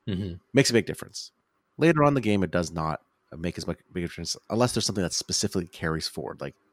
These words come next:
Speaker 2: if you give someone proficiency early on, it makes a big difference early on, not so big later on.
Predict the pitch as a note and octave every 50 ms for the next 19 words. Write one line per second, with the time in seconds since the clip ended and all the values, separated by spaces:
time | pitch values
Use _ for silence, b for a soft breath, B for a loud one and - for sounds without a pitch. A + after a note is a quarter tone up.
0 | _ _ _ _ _ - G2+ - A#2 A#2+ A2 B2 A2+ - - A2+ G#2 G2 F#2+ F#2
1 | F#2 F#2 F#2 - _ _ _ _ _ - - - - C3 - - A#2 G#2 - -
2 | G2 F2+ - - F#2 F#2 F#2 F2+ F2 D#2+ E2+ F2 F#2 A2 C#3+ C#3+ _ _ _ -
3 | A2+ C3+ C#3 - - B2+ A#2+ G#2 A#2 G#2+ - A#2 G2 G#2 G2+ F#2+ F#2 F2+ F2 E2+
4 | E2+ F2 - _ _ - E2+ E2+ D#2+ D#2 - - - - D2+ - - _ - -
5 | E2 D2 C2+ A#1 G1+ G1+ -